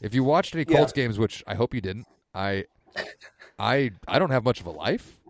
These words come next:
Speaker 1: uh, outside of keeping my, my two-year-old alive. Uh, so I, I'm, I'm watching way more football than is probably healthy or recommended for anybody.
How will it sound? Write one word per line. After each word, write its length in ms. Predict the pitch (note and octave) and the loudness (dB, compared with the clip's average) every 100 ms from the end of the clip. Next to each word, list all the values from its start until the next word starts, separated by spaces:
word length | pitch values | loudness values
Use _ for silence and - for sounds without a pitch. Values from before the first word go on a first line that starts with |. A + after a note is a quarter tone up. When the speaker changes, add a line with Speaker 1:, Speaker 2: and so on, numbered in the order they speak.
| - | -4
Speaker 1:
uh, 260 | G#2 G2 - | -2 -2 -2
outside 380 | G#2 - A#2+ | -4 0 -2
of 240 | A2+ F#2+ - - _ - - - | 0 -4 -14 -20 _ -20 -20 -10
keeping 300 | B2+ B2 A2 | -6 -6 -4
my, 400 | G#2 G2 F#2+ - - | -4 -2 -4 -8 -12
my 200 | F#2+ F2+ | -10 -10
two-year-old 440 | - A#2+ C3 D#3 | -6 -2 -2 -2
alive. 400 | D#3+ F3+ A3 _ _ _ _ _ | -4 -6 -6 _ _ _ _ _
Uh, 200 | - F#2 | -6 -6
so 140 | F#2 F2 | -6 -12
I, 40 | _ - | _ -20
I'm, 160 | F2+ D#2+ _ _ E2+ | -20 -20 _ _ -20
I'm 120 | E2+ | -10
watching 280 | F2+ - E2 | -10 -10 -10
way 120 | F#2+ | -6
more 140 | G#2 | -6
football 340 | - G#2 B2 A2+ | -6 -4 -4 -4
than 120 | G2 | -6
is 200 | E2+ - | -10 -14
probably 420 | - F2+ F2+ E2+ _ - | -12 -8 -8 -10 _ -10
healthy 320 | G2 G2+ D3+ | -6 -4 -4
or 60 | G#2+ | -4
recommended 460 | F2+ - F#2 G#2+ | -4 -8 -10 -10
for 100 | - | -8
anybody. 320 | B2+ D3 D#3+ | -6 -4 -6